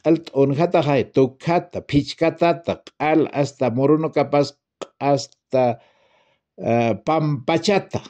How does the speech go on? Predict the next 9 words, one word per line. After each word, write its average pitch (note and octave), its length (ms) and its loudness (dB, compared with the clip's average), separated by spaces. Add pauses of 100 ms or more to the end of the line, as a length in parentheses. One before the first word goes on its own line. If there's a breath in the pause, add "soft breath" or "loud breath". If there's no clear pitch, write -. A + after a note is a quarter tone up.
(680)
Ukamay C#3+ 480 -2
portana. F2+ 680 -6 (1600)
Hicha, A#2 460 -4
capítulo F#3+ 680 2
uno D3+ 220 4
de B2+ 140 4
Daniel, A#2 500 -2
ukan A#2 380 -2
sea. D#2 400 -10